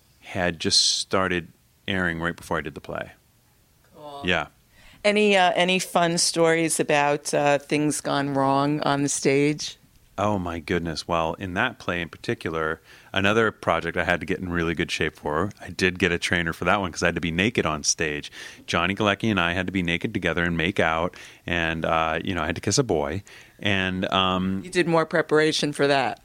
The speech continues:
Speaker 1: Yes, I did. I did. You know, and then I was, you know, uh, nervous at this one point in the play where he and I undress and we're about to have sex,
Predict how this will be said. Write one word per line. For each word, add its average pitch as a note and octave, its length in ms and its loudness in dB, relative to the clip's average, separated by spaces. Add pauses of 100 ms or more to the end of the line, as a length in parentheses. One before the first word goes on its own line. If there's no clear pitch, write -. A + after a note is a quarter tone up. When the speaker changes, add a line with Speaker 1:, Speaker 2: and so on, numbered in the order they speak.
(160)
Speaker 1:
Yes, B2 520 2
I A#2 120 4
did. A2+ 440 4
I A2 120 4
did. G2 400 2
You E3+ 100 2
know, G2+ 240 4
and D3+ 240 2
then D3 140 4
I C3 140 4
was, A2+ 340 0 (360)
you A2 140 4
know, F#2+ 240 2
uh, F2+ 400 2 (840)
nervous B2+ 800 4
at G#2+ 160 4
this A2 160 0
one D3+ 200 4
point F3+ 180 4
in C3 80 0
the A#2+ 60 0
play G2+ 360 4
where F#2 120 2
he B2+ 180 4
and D#3 100 6
I G#2+ 400 2
undress G#2+ 840 2
and A2 120 0
we're G2 100 4
about G#2 300 0
to F3 80 0
have B2 580 -2 (580)
sex, - 640 0